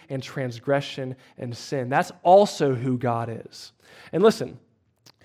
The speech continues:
if you were to arrange all of those, uh, um, statements about himself that God makes in what's called a chiastic structure, which just means take the first statement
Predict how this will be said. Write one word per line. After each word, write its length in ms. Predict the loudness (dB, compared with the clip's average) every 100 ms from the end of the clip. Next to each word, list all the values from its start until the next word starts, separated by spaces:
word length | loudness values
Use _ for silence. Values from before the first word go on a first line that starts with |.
| -12 -6
if 120 | 2
you 100 | 6
were 80 | 8
to 60 |
arrange 520 | 8 8 6 6 2
all 320 | 4 8 8 8
of 140 | 6
those, 480 | 6 6 4 -2 -14 -20 0
uh, 260 | 6 6 6
um, 220 | 2 -2
statements 540 | -4 0 0 0 -2
about 200 | -2 -4
himself 600 | -4 -6 -6 -2 2 2
that 100 | 2
God 240 | 2 2 2
makes 460 | -2 -4 -6 -14 -18 -14 -4
in 160 | 0
what's 160 | 0 0
called 180 | 2 2
a 40 |
chiastic 580 | 0 0 0 0 -4 -10
structure, 440 | -6 -6 -4 -6
which 140 | -6 -6
just 180 | -6 -4
means 380 | -2 -2 -4 -10 -20 -2
take 160 | 0 2
the 80 |
first 520 | 4 6 6 4 -12 -6
statement 500 | -2 -2 -2 -4